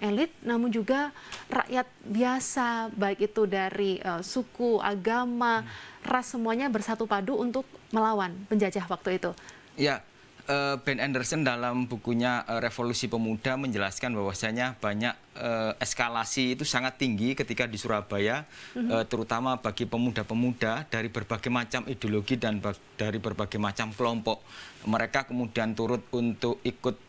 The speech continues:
Speaker 2: eh, bertempur dengan senjata apapun yang mereka miliki.
Speaker 1: Ya.
Speaker 2: Dan, eh, tanggal sembilan November apalagi ditunjang dengan, eh, ada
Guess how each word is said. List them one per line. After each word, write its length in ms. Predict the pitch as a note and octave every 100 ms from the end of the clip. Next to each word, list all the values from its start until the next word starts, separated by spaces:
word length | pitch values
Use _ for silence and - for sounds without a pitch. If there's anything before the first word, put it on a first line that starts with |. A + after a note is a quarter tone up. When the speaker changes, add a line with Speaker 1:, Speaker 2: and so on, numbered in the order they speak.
| - - - -
Speaker 2:
eh, 640 | A2+ A2 G#2+ G#2 G2+ G2 G2+ - - - - - - -
bertempur 800 | A2+ A2 G#2+ G2+ C#3+ B2+ C3+ A#2
dengan 480 | A2+ A#2 A2+ A#2 - - - - - - -
senjata 560 | - C#3 A#2 - B2 B2
apapun 400 | B2+ - D#3 D#3+
yang 240 | C#3+ C#3
mereka 240 | C#3 C3+
miliki. 480 | C3+ C#3 C3+ - G2+ F2 A#3
Speaker 1:
Ya. 160 | A3+ G#2 - -
Speaker 2:
Dan, 480 | A#2+ A#2+ A#2+ A#2+ - -
eh, 380 | C3 C3 B2+ B2+ -
tanggal 240 | C#3 D3
sembilan 640 | - C3 A#2+ A#2+ A#2+ A#2 -
November 640 | C3 - D3 C3 B2 A#2+
apalagi 400 | G#2 A#2+ A#2 C#3
ditunjang 560 | C3 A2+ A#2+ A2+ C3 A#2+
dengan, 320 | A2 A#2 A#2 - - - - - - -
eh, 520 | A2+ A2+ A2 G#2+ G#2 G2+ G2 - - - - -
ada 720 | - A2 A#2 A2+ A2 G#2 G2+